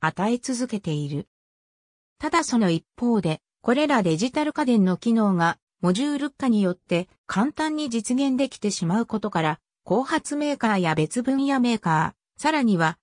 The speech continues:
日本国外メーカーから参入するハードルも低くなっており、それらの企業が提供する製品を低価格で販売することによりコモディティ化も発生、主要なメーカーの廉価版製品と競合する傾向も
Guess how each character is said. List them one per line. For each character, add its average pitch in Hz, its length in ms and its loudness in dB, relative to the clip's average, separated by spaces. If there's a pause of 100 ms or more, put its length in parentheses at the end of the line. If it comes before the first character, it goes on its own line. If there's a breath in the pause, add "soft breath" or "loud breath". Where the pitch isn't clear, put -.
(220 soft breath)
日 170 100 2
本 294 260 -2
国 277 320 -4
外 269 180 0
メ 269 180 -2
ー 254 40 -6
カ 208 220 2
ー 175 40 2
か 175 140 0
ら 170 120 2
参 220 280 0
入 254 180 0
す 233 160 -2
る 220 80 0
ハ 233 200 0
ー 254 40 -2
ド 247 140 2
ル 233 100 4
も 190 140 4
低 - 280 -10
く 226 140 0
な 180 120 2
っ - 60 -4
て 160 260 -4 (220)
お 202 120 2
り、 170 240 -2 (260)
そ - 160 -2
れ 277 120 2
ら 311 120 0
の 214 120 4
企 247 200 -8
業 262 220 2
が 180 80 0
提 175 280 0
供 233 220 -2
す 240 160 -2
る 226 80 0
製 233 280 2
品 220 300 0
を 214 80 0
低 220 220 0
価 240 140 -4
格 202 240 -2
で 156 180 0 (240)
販 262 240 0
売 302 200 0
す 269 160 -4
る 262 100 -4
こ 269 120 -4
と 294 120 0
に 247 140 2
よ 180 100 2
り 160 140 -4
コ 170 160 -2
モ 180 120 4
デ 240 80 2
ィ 294 100 0
テ 247 100 -2
ィ 226 40 -2
化 202 160 2
も 180 200 0 (220)
発 - 280 -4
生、 202 320 2 (300)
主 220 140 -2
要 320 280 2
な 320 120 -2
メ 311 180 2
ー 277 40 -6
カ 214 160 0
ー 190 40 2
の 156 180 0
廉 180 240 2
価 294 140 -2
版 269 200 0
製 302 240 -2
品 208 220 2
と 175 120 -2
競 214 300 0
合 220 180 2
す 240 160 -2
る 233 100 0
傾 202 240 -2
向 185 200 0
も 165 200 2